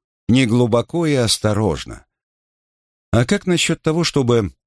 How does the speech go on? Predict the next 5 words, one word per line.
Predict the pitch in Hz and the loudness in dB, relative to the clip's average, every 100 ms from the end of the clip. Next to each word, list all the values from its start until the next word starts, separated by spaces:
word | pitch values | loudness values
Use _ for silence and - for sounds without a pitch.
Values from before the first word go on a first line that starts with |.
| _ _ | _ _
обеспечить | 127 101 98 - - 180 - 151 113 | -2 0 0 -2 -2 -2 -2 -2 0
непременное | 113 113 113 104 101 85 80 78 | 0 0 0 2 2 0 0 0
участие | 76 - 101 92 - 90 76 _ | -2 0 0 0 -2 -4 -4 _
Тидли | 107 62 127 - | -2 -2 -6 -8
Пома | - 127 170 160 147 | -4 -2 0 0 -2